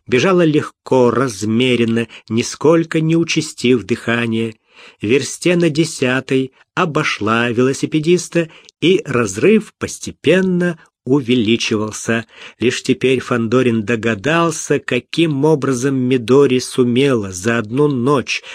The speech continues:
доставить в Йокогаму целебную траву масо с южного склона горы Тандзава. Просто пробежала пятнадцать ри в одну сторону,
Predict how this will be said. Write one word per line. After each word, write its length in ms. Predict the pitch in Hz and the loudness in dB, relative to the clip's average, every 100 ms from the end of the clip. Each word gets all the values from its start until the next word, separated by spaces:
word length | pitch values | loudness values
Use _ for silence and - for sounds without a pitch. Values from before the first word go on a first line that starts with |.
| - - | -14 -6
доставить 680 | 123 - - 147 143 139 | -6 -6 -4 0 0 2
в 40 | 110 | 0
Йокогаму 800 | 113 135 139 123 135 151 139 135 | 2 2 0 -2 0 0 0 -2
целебную 760 | - 131 123 147 127 131 135 | -2 0 2 2 0 0 0
траву 400 | 131 117 120 139 | 0 -4 2 0
масо 720 | 110 117 143 156 - 156 156 - - - | 2 0 0 -2 -2 0 0 -4 -20 -14
с 140 | - | -6
южного 480 | 107 135 135 147 143 | 2 2 2 -2 -4
склона 560 | - - 113 131 131 123 | -6 -2 2 2 2 0
горы 420 | 117 117 135 135 - - | 0 4 4 2 -12 -6
Тандзава. 840 | 123 123 95 95 117 110 87 - _ _ - - _ | -2 -2 -4 -2 -2 -2 -4 -14 _ _ -20 -20 _
Просто 480 | 156 185 - - 160 | 2 2 0 -4 -2
пробежала 680 | - 156 170 147 185 175 170 | 0 2 2 2 2 0 -2
пятнадцать 880 | - 151 - 131 175 170 - 143 - | -2 -2 -2 -2 -2 -4 -2 -2 0
ри 380 | 110 127 120 95 | 0 4 4 2
в 100 | 113 | -2
одну 300 | 101 151 165 | -4 -4 -4
сторону, 600 | - 160 160 160 165 | -2 2 2 2 -2